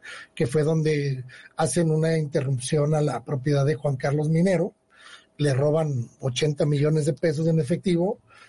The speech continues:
este, y es un abuso de poder total, un acto de corrupción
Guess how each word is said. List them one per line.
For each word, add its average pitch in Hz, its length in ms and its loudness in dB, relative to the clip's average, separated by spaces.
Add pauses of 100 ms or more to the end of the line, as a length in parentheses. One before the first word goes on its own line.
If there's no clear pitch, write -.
(200)
este, 147 560 -2
y 151 200 0
es 143 160 -2
un 160 100 2
abuso 147 320 0
de 151 100 0
poder 135 360 0
total, 156 640 -2
un 147 520 0
acto 143 280 0
de 143 100 0
corrupción 139 840 -2